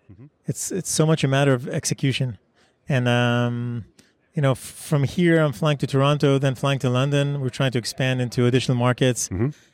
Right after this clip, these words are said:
Speaker 2: How do you balance and juggle all that together and having the right product for the right market, attacking it, timing?
Speaker 1: Yeah.
Speaker 2: It's just, uh, it's like a chess game on, you know, seventeen different boards, uh, at the same time. So, uh,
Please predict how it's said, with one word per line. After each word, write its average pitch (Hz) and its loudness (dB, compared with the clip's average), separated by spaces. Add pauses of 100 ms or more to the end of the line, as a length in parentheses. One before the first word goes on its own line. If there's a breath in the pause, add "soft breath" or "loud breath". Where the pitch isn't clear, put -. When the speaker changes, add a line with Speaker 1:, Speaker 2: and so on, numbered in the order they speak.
(120 soft breath)
Speaker 2:
How - -4
do 156 -2
you 147 -2
balance 135 -2
and 131 -2
juggle 135 0 (420)
all 165 0
that 139 4
together 135 2
and 127 -4
having 135 -4
the 131 -4
right 131 0
product 135 0
for 139 -2
the 135 -2
right 135 -2
market, 135 -2
attacking 143 0
it, 147 -2 (380 soft breath)
timing? 156 2 (340 soft breath)
Speaker 1:
Yeah. - -10
Speaker 2:
It's 131 -6
just, 147 -2
uh, 139 2
it's 127 -4
like 151 -6
a 139 0
chess 156 0
game 147 2
on, 131 0 (360 soft breath)
you 139 -4
know, 127 2
seventeen 131 0
different 131 -2
boards, 127 2
uh, 123 0
at 117 -4
the 123 -6
same 127 -2
time. 127 -2
So, 117 2
uh, 120 -2